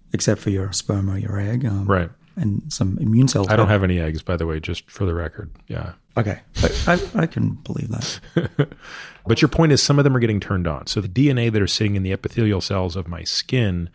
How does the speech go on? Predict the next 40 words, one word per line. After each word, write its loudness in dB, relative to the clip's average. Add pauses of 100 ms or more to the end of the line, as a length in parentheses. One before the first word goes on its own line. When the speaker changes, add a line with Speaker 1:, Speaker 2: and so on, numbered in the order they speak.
(360)
Speaker 2:
are 0
being 0 (120)
instructed 2
to 0
express -4
proteins -2
in -4
a -6
certain -2
way, -6
and -4
that's -10
what -8
ends -6
up -10
producing -4
skin 2 (320)
versus 0
the 0
nerve 2
in -2
the -2
back -4
of -6
my -4
eye -4
versus -6
my -2
liver, -2
et -8
cetera. -6
Speaker 1:
And 2
what's 2
interesting 4
is -2
the 0
skin 4
and 2
the 0
nerve 2